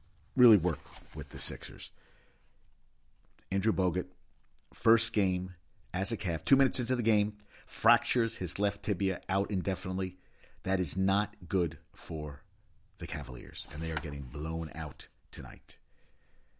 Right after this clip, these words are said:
Blown out. Knicks up by ten. Yes, right now the Cavs, the Cavs losing by eight. We're losing by,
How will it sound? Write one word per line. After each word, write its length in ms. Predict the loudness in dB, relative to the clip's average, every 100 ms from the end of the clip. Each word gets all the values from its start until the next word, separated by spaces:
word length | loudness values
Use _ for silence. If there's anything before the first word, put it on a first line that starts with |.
| -20 -20 -18 -4
Blown 320 | 2 4 4
out. 380 | 0 -4 -14 -18 -16 -16 -18 -20 -20 -20 -20 _ -20 -20 -20 _ _ -20 -20 -20 -20 -20 -20 -20 -20 -20 -20 -20 _ _ -20 -20 -12
Knicks 240 | -10 -6
up 120 | -6
by 100 | -4
ten. 360 | -4 -4 -6 -8 -14 -20 -20 _ _ -20 -20 -20 -20 -20 -20 -20 -20 -18
Yes, 380 | -12 -10 -10 -14 -14
right 240 | -10 -8
now 400 | -6 -6 -4 -6 -8
the 80 | -10
Cavs, 840 | -12 -10 -8 -6 -6 -8 -12 -16 -20 -20 -20
the 60 | -14
Cavs 280 | -10 -8
losing 200 | -8 -8
by 160 | -10 -12 -12
eight. 200 | -12 -12 -14
We're 120 | -14 -10
losing 320 | -10 -8 -10
by, 260 | -10 -12